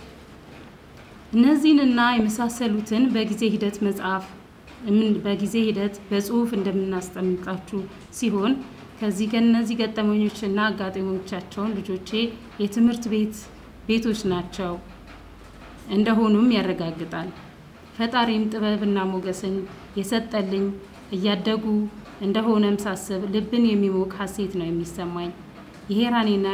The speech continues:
የሶሊ አስተውሎትና ጥያቄ ግን በዚህ አላበቃም። ይልቁንም እየጨመረ በመሄድ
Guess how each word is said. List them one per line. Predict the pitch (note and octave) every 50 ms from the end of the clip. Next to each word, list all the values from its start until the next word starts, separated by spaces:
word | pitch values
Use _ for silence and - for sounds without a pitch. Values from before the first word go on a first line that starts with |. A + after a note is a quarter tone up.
| G3+
የሶሊ | G3+ G3 G3 G3 G3 A3+ A3+ A3 G3 G#3 G3+
አስተውሎትና | F#3 F#3+ - - B3+ B3 A#3 G#3 F#3+ G3 F#3+ - G3 F3+ F3 F3+ F3+ G3 G3+
ጥያቄ | - G3+ F#3+ F#3 F3+ F3+ - F3+ F#3
ግን | F#3 F#3+ G3 A3+ A3+ - - - - - -
በዚህ | - A3 A3 - G#3+ G#3
አላበቃም። | G3 F#3+ F3+ E3+ E3+ F3 F3+ F3 - F3 E3 E3+ - - - - - - - - - - - - - - - -
ይልቁንም | A#3+ B3 D4 D#4 D#4 - B3+ A#3+ A#3 A3+ A#3
እየጨመረ | G#3+ G3+ G3+ A#3+ B3 A#3+ B3+ C#4 C4+ C4 B3 A#3 G#3+
በመሄድ | G#3 G3+ F#3+ F#3+ F#3+ F#3 G3+ G#3+ A3 G#3+